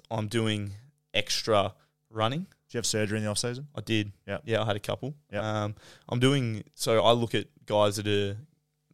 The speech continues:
Speaker 1: like J K, basically, J K and Jack Darling, what they do better than I, me.
Speaker 2: J K is probably a good one.
Speaker 1: He's a good one.
Speaker 2: Yeah, he's a good meter to
Speaker 1: And he,
Speaker 2: follow.
Speaker 1: and his, his footwork and the way he works in bubbles. So in little tight squares, he can move around really well. And if you,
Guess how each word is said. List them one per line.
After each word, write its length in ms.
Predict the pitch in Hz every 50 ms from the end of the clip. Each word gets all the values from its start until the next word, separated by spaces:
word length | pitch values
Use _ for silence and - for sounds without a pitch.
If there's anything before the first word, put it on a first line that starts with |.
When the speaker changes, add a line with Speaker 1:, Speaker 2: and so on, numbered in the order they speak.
| _ _ 58 _ -
Speaker 1:
like 200 | - - - -
J 280 | - - 101 107 107 101
K, 180 | - - 95
basically, 340 | 98 - - 104 - 120 110
J 200 | 110 - 107 107
K 80 | - 104 107
and 80 | 104
Jack 180 | 101 110 110 -
Darling, 260 | 107 107 113 117 117
what 160 | 117 120 117
they 100 | 113 110 107
do 180 | 92 107 107
better 220 | 101 110 110 107 110
than 160 | 104 110 101
I, 100 | 104 110 - -
me. 300 | 117 110 120 160 185 -
Speaker 2:
J 240 | - 110 107 101 92
K 180 | - 101 95 92
is 120 | 87 -
probably 300 | - - 98 87 78 82 80
a 20 |
good 160 | 78 - 85
one. 160 | 80 85 85
Speaker 1:
He's 160 | 85 - 120 117
a 40 | 110
good 160 | - 123 110
one. 180 | 110 113 147 95
Speaker 2:
Yeah, 120 | 95 92
he's 100 | 92 87
a 60 | -
good 160 | - 98 78
meter 160 | 90 90 87 87 87 82
to 40 | - -
Speaker 1:
And 120 | 127 127 131
he, 60 | 120
Speaker 2:
follow. 80 | 117 123
Speaker 1:
and 80 | 123
his, 320 | 117 110 - - - - -
his 220 | 123 120 107 -
footwork 680 | - - - - 151 151 - 113 117 147 185 180 - 131
and 160 | 117 110 104
the 60 | 104
way 160 | 104 104 104
he 40 | 107
works 300 | 104 104 107 101 - - -
in 240 | 110 107 104 - - - - -
bubbles. 420 | 107 110 110 135 180 226 - - - _ _ _ _ - - - - - -
So 540 | - - - - 107 101 101 101 101 98 101 -
in 140 | - 110 110
little 100 | 107 104
tight 280 | - - 104 104 - -
squares, 300 | - - 107 107 110 113 113
he 60 | 107
can 200 | - 107 104 104
move 240 | 104 104 104 98 101
around 260 | 104 98 101 104 104
really 260 | 101 107 107 104 104
well. 220 | 98 98 101 120 135
And 100 | 127 110
if 120 | 101 -
you, 200 | 110 107 107 98